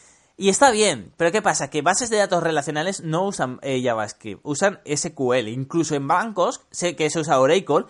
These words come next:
Oracle es, usa S Q L, un S-, un S Q L súper dopado. Pero, eh, es S Q L, son bases de datos relacionales. Ellos no te enseñan bases de datos relacionales, te enseñan únicamente, eh, Mongo, MongoDB, si no recuerdo mal,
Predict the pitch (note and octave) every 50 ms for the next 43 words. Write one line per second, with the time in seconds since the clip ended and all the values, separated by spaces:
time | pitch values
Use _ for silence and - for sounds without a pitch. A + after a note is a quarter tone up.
0 | - - - _ _ C3 C3+ D#3+ A3+ C4+ - G3+ F#3 F3+ F#3+ F3+ F3+ - _ G#3+
1 | A3 G#3+ - F#3+ D3+ C#3+ - D#3 C#3 C3 C#3+ C3+ A#2+ A2 G#2 A2 B2+ C3 C#3+ C#3+
2 | D3+ D3 - E3 D#3+ - E3+ E3 D#3+ E3 D#3 - F3+ E3 - E3+ F3+ G3+ - -
3 | - F#3+ C#3+ D3+ C#3 C3 B2 B2+ A#2+ - F3 F3+ C#3+ A2 G2 - - _ _ -
4 | - - - - _ _ _ A3 A3+ G#3 G#3+ A#3 - - - E3 D#3 D3+ - -
5 | - A3 - - G3+ - F#3 C#3+ - C3 A#2+ G#2 F#2 E2+ D#2+ F#2 - _ _ -
6 | F3 F3+ G3 G#3 - G3 F#3 F#3 F#3 G3+ F3+ E3 D3+ - - C3+ A2+ G#2 F#2+ F#2
7 | - - _ _ E3+ F#3+ A#3 A3+ F#3 F#3+ G3 F#3+ F#3 E3+ D3+ E3 D#3+ D3+ D3 D3
8 | C#3+ C3 D3 C#3+ C#3 C3 C#3 C3 C3 C3+ C3 - D3+ D3 D3+ D#3+ E3+ - E3+ D#3
9 | D#3+ E3+ E3+ - _ F3 E3+ F3+ F3+ - E3 D#3+ C#3 C3 B2+ G#2+ C#3+ F3 - -
10 | - - - - - - _ _ - D#3+ D3+ D3 C#3+ C3+ C3+ C3 B2+ B2+ B2 A#2+
11 | B2 B2 A#2 G#2+ - - - E3+ E3+ E3 E3 E3 D#3+ E3 D#3+ D#3 D#3 D3 D3 D#3+
12 | E3 E3 E3+ E3 D3+ D3 C#3+ D#3 E3 E3 E3+ D3+ C#3 C#3 C3 - C#3+ B2+ A#2+ B2
13 | B2+ C#3+ D3+ F3 G3 G#3+ D#3+ - -